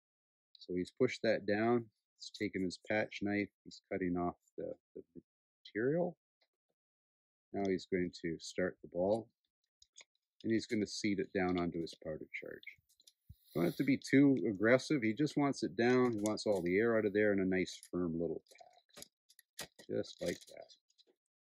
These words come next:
Replaces his ramrod. Now he's going to take out his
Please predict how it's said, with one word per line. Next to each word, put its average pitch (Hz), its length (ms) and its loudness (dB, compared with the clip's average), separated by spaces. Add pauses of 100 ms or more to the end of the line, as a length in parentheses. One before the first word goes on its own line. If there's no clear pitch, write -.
Replaces 98 540 -2
his 82 200 -6
ramrod. 107 540 2 (3750)
Now 95 200 -4
he's 87 220 -6
going 90 240 0
to - 120 -12
take - 340 -2
out 92 180 0
his 80 240 -4